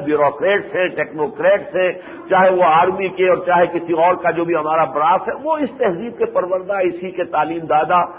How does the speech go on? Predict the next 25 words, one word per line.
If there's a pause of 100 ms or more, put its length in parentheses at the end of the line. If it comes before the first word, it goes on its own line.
(280)
اسی
کے
تربیت
دادا،
اسی
کی
فضا،
اسی
کی
فکر،
اسی
کی
سوچ،
اسی
کی
گود
میں
پروان
چڑھے
ہوئے، (540)
وہ
ادھر
جا
رہے
ہیں۔